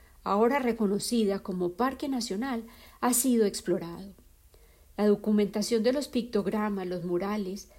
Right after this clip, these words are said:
las paredes y otras imágenes halladas estima que el sitio aloja un total de setenta mil quinientas representaciones. Estas son apenas cifras aproximadas, insiste el autor,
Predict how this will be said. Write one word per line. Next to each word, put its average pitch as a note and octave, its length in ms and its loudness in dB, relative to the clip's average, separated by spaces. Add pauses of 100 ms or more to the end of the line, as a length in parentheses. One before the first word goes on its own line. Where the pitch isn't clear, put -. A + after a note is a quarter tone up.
(200)
las G#3 180 -2
paredes G#3 640 2 (280)
y G#3 120 6
otras A#3+ 340 4
imágenes B3+ 540 0
halladas G#3+ 580 -2 (320)
estima D4 500 -2
que D4+ 100 -2
el C4 80 0
sitio B3+ 400 0
aloja G#3+ 340 2
un A#3 180 -2
total A#3 600 0 (240)
de G#3+ 140 2
setenta G3+ 600 -2
mil B3 420 -2
quinientas G#3 680 -4
representaciones. F3 1200 -8 (800)
Estas A3+ 500 0 (160)
son C4+ 220 0
apenas C#4 420 2
cifras D#4 520 -2
aproximadas, F3 880 -6 (140)
insiste F#3+ 480 -2
el G3 80 0
autor, F3+ 460 -4